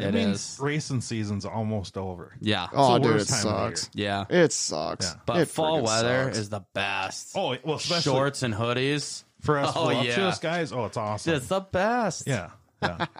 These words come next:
Speaker 1: <laughs>
Speaker 2: Let's rock.
Speaker 1: Let's go.
Speaker 3: Let's make her happen. Hey, especially, you know, shirts, hoodies.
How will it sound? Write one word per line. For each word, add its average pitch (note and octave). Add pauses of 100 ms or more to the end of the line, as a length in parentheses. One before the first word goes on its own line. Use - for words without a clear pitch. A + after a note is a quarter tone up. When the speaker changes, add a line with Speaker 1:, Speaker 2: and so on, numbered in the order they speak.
Speaker 1:
<laughs> -
Speaker 2:
Let's -
rock. G2 (220)
Speaker 1:
Let's A#2
go. G#3+
Speaker 3:
Let's C#3
make D#3+
her D#3+
happen. D3+
Hey, G3+
especially, G3
you E3+
know, F3
shirts, E3+ (260)
hoodies. F#3